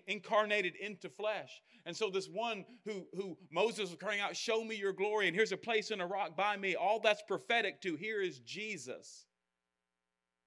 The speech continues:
coming. And when he came into the scene, the people around him beheld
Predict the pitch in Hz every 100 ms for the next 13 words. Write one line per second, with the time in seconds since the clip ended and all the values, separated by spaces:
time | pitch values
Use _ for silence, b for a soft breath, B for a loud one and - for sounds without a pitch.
0 | _ _ - 208 196 151 139 147 165 156
1 | 170 214 - 220 208 170 160 180 196 -
2 | 202 175 - 196 151 127 123 _ _ _
3 | _ _ 220 - 208 190 175 151 180 165
4 | 147 139 - _ 113 135 131 185 190 127
5 | 113 110